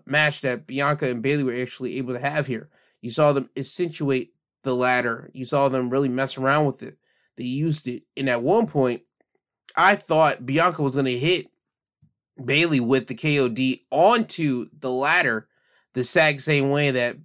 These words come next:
Bianca did a year ago to Bayley inside the Hell in a Cell that took Bayley out and actually,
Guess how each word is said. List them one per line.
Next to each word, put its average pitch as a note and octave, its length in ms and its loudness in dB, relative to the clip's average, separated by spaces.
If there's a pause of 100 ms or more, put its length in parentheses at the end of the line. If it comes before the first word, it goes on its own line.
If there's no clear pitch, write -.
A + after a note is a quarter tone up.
(120)
Bianca D3+ 460 0
did B2+ 340 -2
a C#3 80 -6
year C#3+ 320 4
ago D3 200 2
to B2+ 120 -10
Bayley B2+ 380 -2
inside C3 680 -2
the A#2+ 60 -6
Hell C3 220 -2
in A#2+ 80 -4
a A#2 40 -10
Cell F3+ 280 0
that B2 200 -6
took A#2 300 -4
Bayley B2 480 -6 (100)
out D3+ 380 -2 (220)
and A#2+ 160 -8
actually, A#2 600 -6